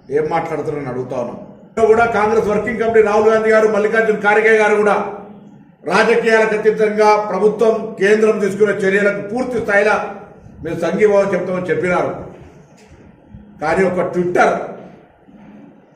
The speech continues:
చిన్నపిల్లలు అనుకుంటే స్టాచ్యూ అనగానే ఎట్లయితే నిలిచిపోతామో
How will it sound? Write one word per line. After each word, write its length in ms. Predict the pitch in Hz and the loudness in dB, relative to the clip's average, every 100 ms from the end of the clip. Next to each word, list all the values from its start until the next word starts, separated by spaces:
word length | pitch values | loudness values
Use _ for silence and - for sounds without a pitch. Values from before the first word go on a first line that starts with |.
| - - _ _ _ _ _ _ _ _ _ _ _ _ _ - | -20 -20 _ _ _ _ _ _ _ _ _ _ _ _ _ -4
చిన్నపిల్లలు 440 | 185 214 214 208 | 0 4 4 4
అనుకుంటే 320 | 196 202 208 202 | 2 0 0 -2
స్టాచ్యూ 460 | - 208 214 233 | 2 2 2 2
అనగానే 320 | 202 202 196 | 2 2 -2
ఎట్లయితే 260 | 185 202 190 | -2 -2 -2
నిలిచిపోతామో 640 | 180 180 - 208 202 196 | -2 -2 0 2 4 2